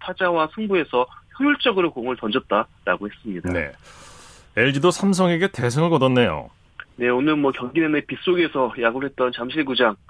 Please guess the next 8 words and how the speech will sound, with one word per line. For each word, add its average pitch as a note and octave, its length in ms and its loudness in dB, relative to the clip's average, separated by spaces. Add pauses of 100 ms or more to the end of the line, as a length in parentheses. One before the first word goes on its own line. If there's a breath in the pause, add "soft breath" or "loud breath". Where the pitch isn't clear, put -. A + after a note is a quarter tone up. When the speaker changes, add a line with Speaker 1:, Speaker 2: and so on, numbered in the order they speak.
Speaker 2:
네. E2+ 160 -4
Speaker 1:
엘지와 A2 340 2
삼성의 D#3+ 360 -4
경기였는데 A2 580 -2
엘지가 A#2+ 680 0
십사 - 300 -4
대 F3+ 200 -2
사로 A2 320 -2